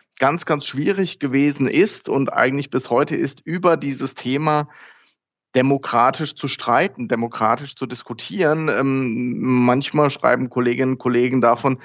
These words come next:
das sei so ein Rally around the flag Effekt, so ähnlich wie wenn ein Land im Krieg ist, dann gilt es eben zusammenzustehen. Ist ja auch teilweise von politischer Seite bewusst so genannt worden, dass wir im Krieg mit dem Virus seien.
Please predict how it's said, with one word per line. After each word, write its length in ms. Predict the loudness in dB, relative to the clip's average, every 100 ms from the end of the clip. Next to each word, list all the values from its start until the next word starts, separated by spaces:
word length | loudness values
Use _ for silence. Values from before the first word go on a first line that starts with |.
| -16 -20 -4
das 180 | -2 2
sei 220 | 4 2
so 160 | 2
ein 160 | 0 2
Rally 420 | 4 2 2 2
around 340 | 2 2 2 -2
the 60 |
flag 380 | -6 0 0 0
Effekt, 400 | -4 0 -2 0
so 100 | -2
ähnlich 360 | -2 -2 -4 -2
wie 80 |
wenn 160 | 0 0
ein 120 | 0
Land 240 | 2 0 -2
im 140 | -6
Krieg 340 | -2 -2 0
ist, 220 | 0 0 2
dann 140 | 2
gilt 240 | 2 0
es 120 | -2 -2
eben 220 | -2 -2
zusammenzustehen. 1040 | -2 0 2 0 -2 -6 -4 -2 -2 -4 -12 -20 -20 -4
Ist 160 | -2 2
ja 100 | 2
auch 100 | 2
teilweise 420 | 2 2 2 0
von 180 | -2 -2
politischer 480 | -2 -4 -2 -2 2
Seite 240 | 2 0
bewusst 400 | -4 -2 -2 -2
so 80 | -2
genannt 380 | 2 2 2 2
worden, 180 | 2
dass 220 | 2 -2 0
wir 120 | 0
im 220 | 2 0
Krieg 400 | 0 0 0 0
mit 160 | -2 2
dem 140 | 0
Virus 360 | 2 2 0 0
seien. 420 | 0 2 0